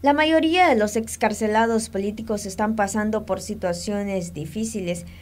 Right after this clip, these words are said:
El conseguir empleo se les ha vuelto una odisea,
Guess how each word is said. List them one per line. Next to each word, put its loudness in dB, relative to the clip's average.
El 2
conseguir 2
empleo 2
se -6
les -2
ha 2
vuelto 0
una 2
odisea, 2